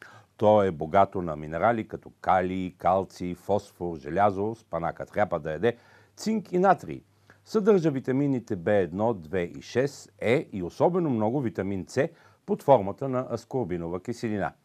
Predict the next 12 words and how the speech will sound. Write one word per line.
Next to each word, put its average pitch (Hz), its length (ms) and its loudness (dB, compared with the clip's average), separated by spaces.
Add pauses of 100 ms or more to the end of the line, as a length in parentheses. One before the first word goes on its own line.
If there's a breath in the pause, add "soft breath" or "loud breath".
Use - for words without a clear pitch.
(540 soft breath)
В - 100 -16
него 107 240 -2
има 120 180 -2
и 127 100 0
редица 127 520 -2
вторични 135 600 -4
растителни 107 500 -4
вещества, 87 600 -4
като 95 420 -6
флавоноиди 87 800 -4
и 135 340 -4
глукосинолати. 113 1080 0